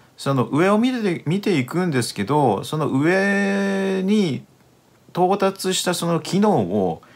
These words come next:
百パーセント満足して使ってもらえるような、そういうバッテリーだったりとか、動作のカクつきがないとか、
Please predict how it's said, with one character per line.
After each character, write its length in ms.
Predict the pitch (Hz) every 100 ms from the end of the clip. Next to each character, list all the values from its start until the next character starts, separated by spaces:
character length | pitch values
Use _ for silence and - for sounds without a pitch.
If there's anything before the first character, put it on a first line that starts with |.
| - _
百 240 | - 139
パ 140 | - 208
ー 40 |
セ 120 | 226
ン 40 | 226
ト 80 | 143
満 240 | 147 180
足 600 | 175 147 120 98 95 92
し 100 | -
て 100 | 104
使 260 | - - 135
っ 80 | 135
て 120 | 147
も 160 | 139
ら 140 | 143 143
え 60 |
る 120 | 139 139
よ 200 | 151 123
う 40 |
な、 380 | 139 151 110 - - - - -
そ 160 | - 113
う 20 |
い 40 |
う 60 | 98
バ 160 | 110
ッ 20 | 117
テ 220 | - 127
リ 100 | 131
ー 40 |
だ 80 | 147
っ 60 | 147
た 100 | 120
り 120 | 104
と 100 | 90
か、 460 | - 92 85 82 -
動 300 | 90 107 110
作 180 | 113 117
の 60 | 107
カ 160 | 113
ク 160 | 110 123
つ 140 | -
き 120 | - 113
が 100 | 113
な 200 | 127 135
い 100 | -
と 120 | 85
か、 260 | 87 82